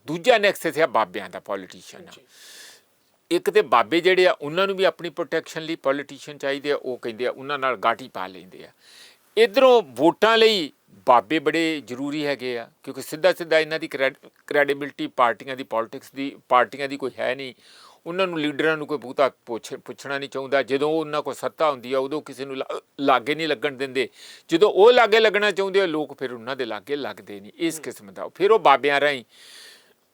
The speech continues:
Speaker 1: ਬਾਰ-ਬਾਰ ਆਉਂਦੇ ਆ। ਤੁਸੀਂ ਰਾਮ ਰਹੀਮ ਦਾ ਦੇਖ ਲਓ ਜਾਂ ਬਾਬਾ ਇਹ, ਇਹ ਵੀ ਰਾਮ, ਅਮ, ਅਹ, ਜਿਹੜਾ ਰਦੇਵ ਵੀ ਹੈਗਾ ਜਾਂ ਹੋਰ ਬਾਬੇ ਵੀ ਇੱਥੇ ਸਾਡੇ ਪੰਜਾਬ ਤੇ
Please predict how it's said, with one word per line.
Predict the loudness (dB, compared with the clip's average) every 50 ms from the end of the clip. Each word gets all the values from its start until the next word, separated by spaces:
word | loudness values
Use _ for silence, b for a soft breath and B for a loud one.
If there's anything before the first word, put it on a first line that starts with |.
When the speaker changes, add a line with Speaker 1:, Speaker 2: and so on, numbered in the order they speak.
| _ _ 2
Speaker 1:
ਬਾਰ-ਬਾਰ | 4 6 6 6 4 4 4 4 4
ਆਉਂਦੇ | 4 0 -2 -2 0
ਆ। | 0 0
ਤੁਸੀਂ | 0 -4 -10 -6 -4 -2 0 0
ਰਾਮ | 0 -2 -2 -6
ਰਹੀਮ | -10 -12 -12 -12 -12 -10
ਦਾ | -6 -4 -4 -4
ਦੇਖ | -4 -6 -8 -10 -10 -10
ਲਓ | -8 -8 -6 -6
ਜਾਂ | -6 -8 -8
ਬਾਬਾ | -6 -6 -6 -4 -2 -2 -2 -2 -2
ਇਹ, | -4 -4 -4 -4 -6 -8 -10 _ _ _
ਇਹ | -10 -8 -8 -6
ਵੀ | -6 -6 -6
ਰਾਮ, | -4 -4 -6 -6 -10 -10 -12 -14 -14 -16 _ _ -20
ਅਮ, | -20 -20 -18
ਅਹ, | -14 -10 -6 -4 -4 -4 -4 -6 -8
ਜਿਹੜਾ | -10 -6 -4 -2 0 0 0 0 -2 -4 -6
ਰਦੇਵ | -8 -8 -10 -8 -6 -4 -2 -4 -4
ਵੀ | -4 -6 -10 -8
ਹੈਗਾ | -6 -6 -4 -2 -2 -2
ਜਾਂ | -2 -4 -6 -6
ਹੋਰ | -4 0 2 2 2 4
ਬਾਬੇ | 4 0 0 0 -4 -12
ਵੀ | -12 -14 -18 -18
ਇੱਥੇ | -18 _ -16 -14
ਸਾਡੇ | -10 -8 -8 -8 -8
ਪੰਜਾਬ | -10 -12 -8 -4 -2 -2 -2 -4 -6
ਤੇ | -10 -10